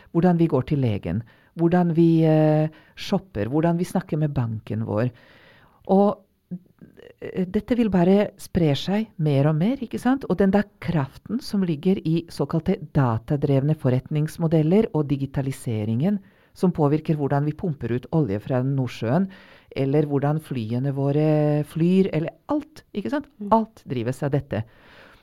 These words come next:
Speaker 1: Og da er det litt viktig å forstå at dette er ikke noe som skal gjøre oss irrelevante.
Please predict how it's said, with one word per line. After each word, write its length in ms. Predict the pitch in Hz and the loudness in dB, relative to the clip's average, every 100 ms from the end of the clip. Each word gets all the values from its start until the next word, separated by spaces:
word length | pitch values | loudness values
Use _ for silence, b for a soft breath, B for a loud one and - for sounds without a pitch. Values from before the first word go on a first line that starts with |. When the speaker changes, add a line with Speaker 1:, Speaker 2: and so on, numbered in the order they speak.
| b - | b 0
Speaker 1:
Og 80 | |
da 100 | 180 | 2
er 40 | 202 | 4
det 120 | 254 | 2
litt 200 | 294 302 | 0 -2
viktig 300 | 294 - - | -6 -4 -2
å 60 | 165 | 0
forstå 400 | 208 - - 185 202 | -2 -6 -2 0 0
at 180 | 170 175 | -2 -4
dette 180 | 165 | -4
er 60 | 180 | -2
ikke 120 | 214 | 0
noe 100 | 175 | -2
som 100 | 139 147 | -2 -4
skal 160 | - | 0
gjøre 260 | 160 131 120 | 2 4 2
oss 160 | 143 - _ | 0 -6 _
irrelevante. 840 | 160 127 120 120 117 117 - 220 | 0 0 0 0 0 -2 0 0